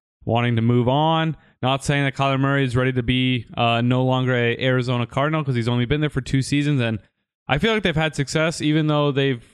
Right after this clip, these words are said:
collapsed late both seasons. Don't know if it's so much Kyler Murray, but, um, yeah, uh, it, it's strange.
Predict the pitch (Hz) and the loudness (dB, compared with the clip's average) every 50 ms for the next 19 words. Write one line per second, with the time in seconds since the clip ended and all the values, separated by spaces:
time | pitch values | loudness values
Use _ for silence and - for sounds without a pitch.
0 | _ _ _ - - 127 123 120 120 123 135 - - - - - 123 120 120 127 | _ _ _ -8 -6 -2 0 0 2 0 0 -2 -6 -10 -8 -4 -2 0 0 0
1 | 135 - _ - 113 120 120 - - - 123 120 120 120 135 139 147 160 156 - | -2 -4 _ 0 0 0 0 -2 -4 -2 -2 -2 0 0 -2 -4 -4 -6 -8 -12
2 | _ _ _ _ _ _ _ _ _ _ _ _ - 127 131 135 135 127 123 113 | _ _ _ _ _ _ _ _ _ _ _ _ -2 0 0 2 2 0 0 -2
3 | 117 - - - 127 123 110 - - 113 110 107 101 101 107 117 127 139 135 113 | -4 -4 -2 -2 -2 -2 -2 -4 -4 -2 -2 -2 0 0 0 0 0 0 0 0
4 | 117 107 - - _ _ _ _ _ _ _ _ _ - 104 107 110 110 107 107 | -2 -2 -2 -6 _ _ _ _ _ _ _ _ _ -6 -4 -4 -2 -2 -2 -4
5 | 101 104 - - _ _ _ _ - 92 135 127 127 123 120 113 104 107 110 - | -4 -8 -10 -16 _ _ _ _ -18 -6 -2 0 0 2 2 2 0 -2 -4 -6
6 | - - 120 120 120 120 127 139 - - 147 135 - - - - - 147 143 135 | -2 0 0 2 2 2 0 0 0 -2 -2 -4 -4 -6 -6 -2 0 0 0 0
7 | 139 151 165 180 190 190 - - | 0 0 0 -2 -2 -4 -6 -10